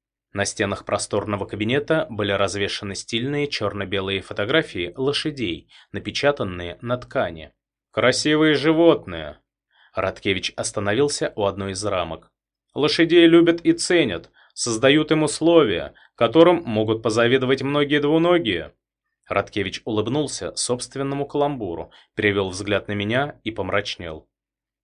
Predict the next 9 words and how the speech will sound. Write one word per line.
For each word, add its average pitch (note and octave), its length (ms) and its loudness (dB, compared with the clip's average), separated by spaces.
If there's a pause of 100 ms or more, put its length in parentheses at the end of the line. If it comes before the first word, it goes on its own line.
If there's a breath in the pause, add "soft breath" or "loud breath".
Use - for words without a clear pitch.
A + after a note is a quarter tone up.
«Но B2+ 220 2
у C#3+ 40 4
каждого D3+ 440 6
жеребца, D3+ 720 4
даже C#3 300 2
самого E3 440 4
распрекрасного D#3+ 800 2
и A#2+ 60 0
дорогого, C3 680 0